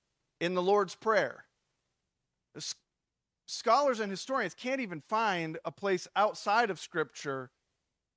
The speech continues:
that that same word is used. In fact, in Scripture, there's a different Greek word that's used to mean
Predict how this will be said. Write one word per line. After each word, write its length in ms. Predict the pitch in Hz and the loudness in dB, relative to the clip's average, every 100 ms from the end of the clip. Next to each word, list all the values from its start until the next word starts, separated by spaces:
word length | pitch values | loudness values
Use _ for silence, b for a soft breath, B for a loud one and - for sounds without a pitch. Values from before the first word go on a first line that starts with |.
| _ _ - | _ _ 0
that 200 | 165 - | 0 4
that 220 | 185 147 | 2 0
same 420 | - 196 180 170 | -2 0 0 2
word 420 | 185 185 160 139 - _ _ _ _ - | 2 4 2 -2 -10 _ _ _ _ -4
is 240 | 165 147 | -2 -2
used. 640 | 165 233 170 123 110 - - _ _ _ _ _ - | -2 -2 -2 -4 -8 -12 -20 _ _ _ _ _ -6
In 120 | 165 | -2
fact, 340 | 156 220 208 185 | 4 6 6 0
in 320 | 226 302 320 | 0 0 0
Scripture, 520 | - 202 185 - 196 | -2 0 0 0 2
there's 220 | 185 185 | 2 2
a 80 | 190 | 0
different 640 | 143 - 208 320 - 294 175 | -6 -4 -2 -2 0 -2 0
Greek 300 | 175 165 156 | 0 0 0
word 240 | 160 170 | 0 2
that's 240 | 180 156 | 0 0
used 640 | 165 247 254 190 180 - - _ _ _ _ _ | -6 -2 -2 -4 -6 -12 -18 _ _ _ _ _
to 120 | - | -4
mean 640 | 190 208 294 196 175 196 | -2 0 0 0 -2 -6